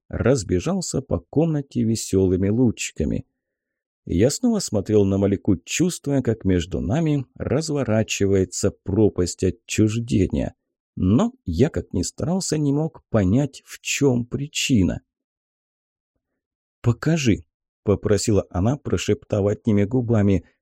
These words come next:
Я услышал, пожал плечами, вытащил шашку, показал оружие в раскрытых ладонях.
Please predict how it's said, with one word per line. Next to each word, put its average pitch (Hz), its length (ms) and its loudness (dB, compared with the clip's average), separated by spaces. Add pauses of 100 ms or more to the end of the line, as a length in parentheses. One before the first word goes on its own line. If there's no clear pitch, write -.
(300)
Я 101 300 0
услышал, 110 680 -2 (260)
пожал 214 300 0
плечами, - 540 -4
вытащил 92 540 0
шашку, - 540 -2 (280)
показал 107 580 0
оружие 113 520 0
в 92 80 0
раскрытых 101 680 -2
ладонях. 107 680 0